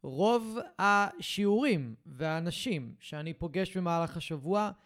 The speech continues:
הם של טיפולים בריאקטיביות ותוקפנות. אה, זה המצב היום. אז החלטתי לשנות את התוכניות ולדבר היום על הסיבות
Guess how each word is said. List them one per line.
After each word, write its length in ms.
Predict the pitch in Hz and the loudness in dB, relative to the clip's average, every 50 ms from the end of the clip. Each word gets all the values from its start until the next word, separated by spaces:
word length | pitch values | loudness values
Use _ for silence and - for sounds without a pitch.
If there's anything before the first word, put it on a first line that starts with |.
| _ _ _ _ - | _ _ _ _ -14
הם 200 | 147 156 160 151 - | -12 -10 -10 -12 -12
של 260 | - - - 156 143 | -10 -6 -4 -4 -4
טיפולים 600 | - - 151 - - 147 160 165 180 185 175 170 - | -2 -4 -4 -2 -2 0 2 4 4 4 2 0 -4
בריאקטיביות 880 | - 147 143 131 143 135 131 - - 156 156 143 143 156 151 151 147 151 139 | -6 -6 -4 -4 -4 -6 -6 -6 -4 -4 -2 0 0 0 0 0 -2 -4 -8
ותוקפנות. 840 | 135 131 - 139 127 - - - 135 139 156 160 160 156 - - - _ _ _ _ _ _ _ _ _ _ _ _ _ _ - | -10 -8 -8 -10 -12 -10 -10 -8 -4 -2 0 0 0 -2 -4 -10 -20 _ _ _ _ _ _ _ _ _ _ _ _ _ _ -8
אה, 200 | 135 139 139 139 - _ _ _ _ _ _ _ _ | -6 -4 -4 -4 -6 _ _ _ _ _ _ _ _
זה 200 | - 117 113 156 | -10 -2 0 2
המצב 380 | 196 214 202 - - 208 208 208 208 | 2 2 2 0 0 -2 -2 0 2
היום. 300 | 220 175 143 120 104 104 - _ _ _ _ _ _ _ _ _ _ _ _ - - | 2 2 0 -2 -4 -8 -14 _ _ _ _ _ _ _ _ _ _ _ _ -20 -12
אז 180 | - 139 117 - - | -10 -10 -10 -10 -10
החלטתי 880 | - - 175 208 - 269 269 - 247 240 226 220 214 208 190 - - - | -6 0 0 2 2 2 2 4 6 8 8 8 8 6 4 2 -4 -8
לשנות 520 | 156 156 160 - - 165 156 170 196 196 226 | -6 -6 -4 -4 -4 -2 0 2 2 2 0
את 100 | - 196 | -2 -4
התוכניות 640 | 175 - 170 139 - 143 139 131 135 139 139 - 147 | -4 -4 -4 -8 -6 -6 -6 -6 -4 -6 -6 -8 -8
ולדבר 420 | 135 131 127 135 127 147 190 202 | -8 -8 -6 -6 -2 -2 0 0
היום 300 | 202 196 190 190 185 180 - - | 2 2 2 2 2 0 -4 -6
על 160 | - 147 143 | -8 -8 -8
הסיבות 840 | - - - - - - 139 107 - 233 240 220 208 - - - | -8 -8 -8 -8 -6 -8 -8 -4 2 4 4 4 2 -2 -10 -20